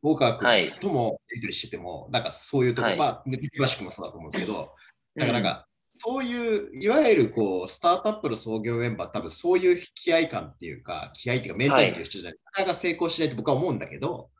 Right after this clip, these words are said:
Speaker 2: あの、
Speaker 1: うんうんうん。
Speaker 2: でも、その、そういうレベルの人が、三人でやっぱやっていることの価値っていうのはすごい高いなっていうのを、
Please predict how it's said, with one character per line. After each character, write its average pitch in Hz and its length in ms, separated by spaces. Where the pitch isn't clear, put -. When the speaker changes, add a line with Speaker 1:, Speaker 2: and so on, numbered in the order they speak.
Speaker 2:
あ 175 160
の、 - 0
Speaker 1:
う - 20
ん 131 40
う 123 40
ん 107 200
う - 20
ん。 - 100
Speaker 2:
で 196 80
も、 185 380
そ 175 180
の、 170 360
そ - 220
う 160 40
い 160 220
う - 20
レ 151 100
ベ 156 100
ル 151 80
の 151 100
人 147 200
が、 156 360
三 131 260
人 123 140
で 92 80
や 80 80
っ - 40
ぱ - 100
や 80 160
っ - 160
て 98 80
い 95 80
る 95 80
こ 104 120
と - 80
の 82 100
価 - 120
値 - 200
っ - 20
て - 60
い - 20
う - 20
の - 40
は - 40
す - 60
ご 87 80
い - 20
高 113 220
い 87 80
な 123 100
っ - 220
て 107 100
い 90 60
う 85 40
の 73 140
を、 69 120